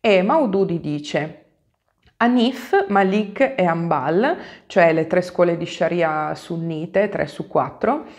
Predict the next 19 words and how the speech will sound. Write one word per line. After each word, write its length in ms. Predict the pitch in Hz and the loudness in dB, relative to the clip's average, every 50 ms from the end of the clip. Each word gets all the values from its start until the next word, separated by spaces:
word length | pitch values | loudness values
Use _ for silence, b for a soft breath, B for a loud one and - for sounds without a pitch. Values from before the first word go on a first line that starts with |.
| B B B B B B B _ | B B B B B B B _
pensano 600 | - 294 254 254 254 254 - - 311 311 330 330 | 2 2 4 4 2 0 0 0 2 2 2 2
che 120 | 226 226 | 4 2
anche 340 | 226 254 302 339 320 - 240 | 2 4 2 2 0 0 0
questa 360 | 240 - 254 254 254 - - | 2 2 0 0 0 0 -2
figlia 520 | 196 190 - - 349 359 233 185 180 185 180 | -2 0 2 2 4 4 4 4 4 2 2
sia 260 | 180 - - 190 165 | 0 -2 0 0 2
illegale 760 | 160 160 165 165 170 165 160 175 160 160 143 147 156 156 156 | 2 2 0 0 0 2 4 4 2 4 2 0 0 -2 -2
come 240 | - - 165 165 160 | -2 -4 -6 -6 -8
sposa, 720 | - - - - 160 147 143 156 160 151 175 165 160 160 B B B B B B B | -10 -14 -6 -2 -2 0 0 -2 -2 0 -2 -2 -2 -4 B B B B B B B
esattamente 720 | - 170 170 202 202 202 - 523 403 - 147 147 - 180 | -4 0 2 2 2 2 0 0 0 0 0 0 -2 -2
come 240 | 180 - 156 160 170 | 0 0 0 2 2
la 120 | 226 311 | 0 0
figlia 420 | - - - 156 139 147 160 202 | -2 -4 -6 -4 -2 0 2 2
nata 400 | 247 269 175 117 127 151 - 135 | 2 2 2 0 -2 -2 0 -2
e 40 | 131 | -2
concepita 720 | - - 147 165 170 - 370 381 - 143 135 139 - 160 | -2 -4 -6 -6 -4 -4 -6 -4 -2 -4 -4 -4 -4 -6
col 220 | 143 - 151 147 143 | -4 -2 -2 -2 0
matrimonio 580 | 147 147 147 - - 151 143 139 143 147 147 | -2 -2 -4 -4 -4 -4 -4 -2 -2 -2 -2
islamico. 1080 | 143 143 147 - 156 131 98 139 156 151 147 151 - 170 151 156 151 - - - _ | -4 -4 -2 -2 -2 -2 -2 -2 -4 -4 -4 0 2 2 2 2 0 -6 -16 -20 _